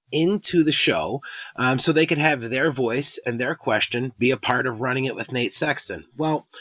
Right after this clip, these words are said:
we got a ton of them for this episode, and we're never gonna get to 'em all, but we did pick out a few that kinda stood out. And when I tell you these questions came from all over the world, these questions came from all over the world.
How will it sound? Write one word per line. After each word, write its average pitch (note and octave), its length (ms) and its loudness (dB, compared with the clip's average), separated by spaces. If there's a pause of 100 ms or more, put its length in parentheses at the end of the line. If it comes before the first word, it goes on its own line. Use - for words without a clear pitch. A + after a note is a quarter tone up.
(340)
we G3 200 4
got D#3+ 380 4
a D3 300 2
ton D3+ 580 2
of A2 280 -6
them G2+ 300 -6
for A#2 140 -4
this G#2 240 0
episode, A2 540 -2
and A#2+ 120 -4
we're B2 80 -2
never D#3 440 2
gonna E3 160 2
get C#3+ 220 0
to D#3+ 120 0
'em C#3 140 0
all, G#2 260 -2 (320)
but D#3 120 4
we D#3 100 6
did D#3+ 300 2
pick F#3 200 2
out E3 140 4
a D3+ 40 0
few D#3 300 2
that C#3+ 140 -2
kinda C#3 260 0
stood D3 240 0
out. A#2 320 2
And C#3 80 0
when D3+ 120 0
I G#3+ 100 4
tell F#3+ 260 2
you F#3 140 4
these F#3 160 2
questions E3 460 0
came E3 260 0
from D3 260 -2
all D3+ 380 4
over D#3+ 160 4
the D3 100 4
world, E3 480 4 (500)
these - 140 2
questions C4 320 2
came G#3 160 4
from F3 140 -2
all D#3+ 180 6
over E3+ 160 6
the D3 80 2
world. C#3+ 480 2